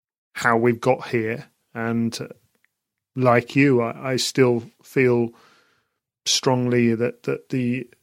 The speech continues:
the overriding reaction that we had, and I, I have questioned it and I've thought about it, and, and we've had several emails about it. Not everybody agrees with things that I might have said a few days ago or,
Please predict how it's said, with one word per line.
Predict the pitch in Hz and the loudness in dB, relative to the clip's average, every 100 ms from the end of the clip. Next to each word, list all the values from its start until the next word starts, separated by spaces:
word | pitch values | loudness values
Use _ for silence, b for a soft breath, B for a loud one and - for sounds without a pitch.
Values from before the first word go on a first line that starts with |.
| _ | _
the | 131 131 | 2 6
overriding | 131 123 127 127 123 120 117 | 6 6 6 6 4 2 0
reaction | 113 123 123 - - 120 120 113 - | 2 2 2 -2 -2 0 -2 -2 -4
that | 131 | -2
we | 123 | 0
had, | 117 127 143 | 2 2 2
and | 120 | 2
I, | 117 120 | 0 0
I | 113 | -2
have | - 113 | -2 -6
questioned | - 139 - - 123 127 | -2 -2 -2 -4 0 0
it | 151 | 0
and | 131 | -4
I've | 113 - | -8 -4
thought | - 131 131 | 2 2 2
about | 123 127 123 123 165 | 0 0 0 -2 -2
it, | 135 | -2
and, | 120 117 127 | -4 -4 -4
and | 123 | -4
we've | 120 117 | -2 0
had | 123 110 - _ _ - _ | -2 -4 -12 _ _ -20 _
several | - 127 113 120 | -6 -4 -2 0
emails | 123 131 131 135 139 | 2 2 0 -2 -2
about | 117 127 127 127 - | -2 -2 -2 -2 -4
it. | 180 - | -4 -6
Not | 139 135 131 120 | -16 -12 -6 -2
everybody | 120 120 120 127 123 | 0 -2 -4 -2 0
agrees | 120 123 127 131 139 - | 0 0 0 0 -2 -4
with | 117 - | -6 -4
things | 131 123 117 | -4 -4 -6
that | 117 | -2
I | 120 127 | 0 0
might | 123 117 | 0 -2
have | 117 | -2
said | - 127 | -2 -2
a | 135 | -2
few | - 123 | -4 -4
days | 127 123 120 | 0 -2 -2
ago | 113 123 127 | -2 0 0
or, | 113 107 | 0 -4